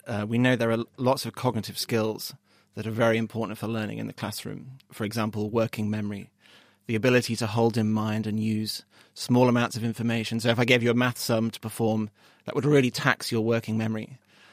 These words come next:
And the theory goes that if I could generate some games that were fun, uh, that children could play, that really tax their working memory skills, then by putting them through a, a kind of course of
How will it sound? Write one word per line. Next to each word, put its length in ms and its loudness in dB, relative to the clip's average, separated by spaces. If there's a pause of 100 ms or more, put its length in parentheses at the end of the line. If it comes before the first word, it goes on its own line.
(240)
And 140 4
the 40 4
theory 380 6
goes 300 6
that 80 0
if 120 -2
I 120 4
could 260 -4
generate 340 4
some 140 0
games 460 6
that 100 -4
were 60 -4
fun, 440 4 (400)
uh, 120 -4
that 120 -8
children 300 4
could 160 -6
play, 440 0 (480)
that 120 0
really 220 2
tax 340 -4
their 160 2
working 320 2
memory 240 4
skills, 440 -2
then 320 -4 (180)
by 100 -4
putting 260 4
them 120 8
through 320 4
a, 160 4
a 80 -2
kind 140 0
of 100 -6
course 320 4
of 180 -4